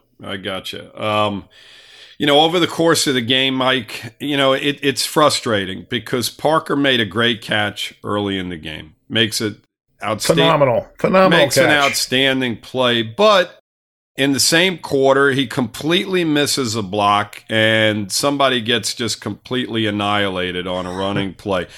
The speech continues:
Speaker 1: I mean, he, you know, it was obvious. You see him there, the guy blows right past him.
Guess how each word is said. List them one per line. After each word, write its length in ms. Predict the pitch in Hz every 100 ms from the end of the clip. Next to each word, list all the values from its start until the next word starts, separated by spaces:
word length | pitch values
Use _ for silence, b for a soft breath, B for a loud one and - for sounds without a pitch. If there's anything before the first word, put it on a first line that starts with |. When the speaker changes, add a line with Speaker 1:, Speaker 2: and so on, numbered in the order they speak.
| B B 127
Speaker 1:
I 80 |
mean, 220 | 131 139 131
he, 240 | 151 151 143
you 160 | 135 139
know, 160 | 131
it 60 | 139
was 180 | 135 131
obvious. 560 | 151 151 117 95 -
You 80 | 120
see 320 | 107 151 156
him 140 | 151 143
there, 240 | 135 135
the 100 | 120
guy 300 | 98 123 131
blows 340 | 127 123 117
right 240 | 117 117 101
past 400 | 107 107 104 -
him. 200 | 107 101